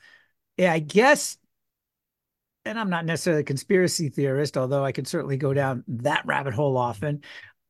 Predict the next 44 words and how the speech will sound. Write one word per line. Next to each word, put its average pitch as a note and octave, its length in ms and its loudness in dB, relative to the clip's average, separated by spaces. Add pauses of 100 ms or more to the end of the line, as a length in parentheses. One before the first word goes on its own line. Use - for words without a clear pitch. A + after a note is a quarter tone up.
The F#3 120 2
fact C#4+ 300 2
that G#3+ 160 4
these G#3 420 6 (400)
rants F3+ 480 2
from D3 200 2
Dave D#3 380 2 (280)
just - 200 -2 (540)
blew G#3 300 4
up F#3 160 0
out D3+ 160 2
of B2 80 -2
nowhere, C#3+ 440 -2
like D3 260 -6
anything D#3 380 2
with B2+ 140 -2
Dave B2+ 240 2
does. C3+ 340 0
But D3+ 220 -2
again, F#3 340 0
we G3+ 400 0 (520)
questioned G3 440 -2
this F3 200 -2
at D#3 120 0
the D#3+ 80 -10
time D#3+ 440 0
here D#3 180 -2
on D#3+ 100 -2
the D#3+ 60 -4
podcast. F3 500 -2 (140)
Why C3+ 320 2
now? F#3+ 540 2 (120)
Why F#3 220 0
in F4 100 -2
the F4+ 60 -6
world? E4 280 -2
What, A#3+ 260 2
what F#3+ 280 -2
are E4 40 4
you E4+ 80 6
doing D4+ 200 0
this D4+ 120 -4
for C4+ 160 0
now? G#3+ 340 0